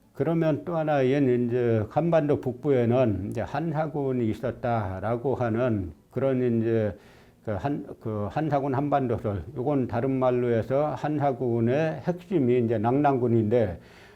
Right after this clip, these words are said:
낙랑군이 평양에 있었다는 <clears throat> 낙랑군 평양설과 이제 같은 이야기죠.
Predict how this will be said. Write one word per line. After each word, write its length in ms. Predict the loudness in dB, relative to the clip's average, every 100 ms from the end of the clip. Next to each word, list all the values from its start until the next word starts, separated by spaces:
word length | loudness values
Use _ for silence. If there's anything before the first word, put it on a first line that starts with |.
| -8
낙랑군이 680 | -4 -2 0 0 0 -2 -2
평양에 440 | -2 0 2 2
있었다는 1080 | 0 -2 -2 0 2 2 2 2 2 2 0
<clears throat> 0 |
낙랑군 720 | 0 2 2 2 2 0 -2
평양설과 840 | -4 -4 -2 -2 -2 -2 -2 -2 -2
이제 240 | -2 -6 -6
같은 380 | -10 -4 -2
이야기죠. 680 | 2 2 0 -2 -4 -4 -4